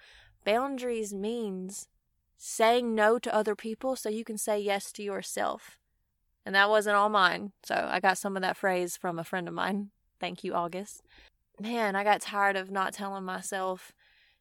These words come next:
yes. Not allowing myself to put myself first. It was a cop-out.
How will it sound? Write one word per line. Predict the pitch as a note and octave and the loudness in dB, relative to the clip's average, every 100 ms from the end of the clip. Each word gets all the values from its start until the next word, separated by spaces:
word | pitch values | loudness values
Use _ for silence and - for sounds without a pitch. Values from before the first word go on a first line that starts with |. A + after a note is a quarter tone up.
| _ | _
yes. | - F#3 - - - - - - _ _ _ _ _ _ _ _ | 0 2 2 -2 -8 -6 -8 -14 _ _ _ _ _ _ _ _
Not | G3+ G#3+ G#3+ | 6 6 8
allowing | G3+ G3+ G3 G#3+ G#3 | 6 8 8 6 0
myself | G3+ F#3+ G3 - F#3 F3 F3+ - - _ | -2 -4 -4 -2 -2 -2 -4 -14 -20 _
to | - F#3 | -10 -8
put | - A3+ | -2 -2
myself | G3+ G3+ G#3 G#3+ - G3+ F#3+ | -2 -2 0 -2 -2 0 -2
first. | - - - G3+ F#3 - - - - _ _ _ _ _ _ _ _ _ _ _ _ _ _ _ _ _ _ - | -6 -20 -4 0 0 -2 -12 -16 -20 _ _ _ _ _ _ _ _ _ _ _ _ _ _ _ _ _ _ -2
It | |
was | C4 | 0
a | B3+ | 0
cop-out. | - F4 - F#3 - | 4 4 6 0 0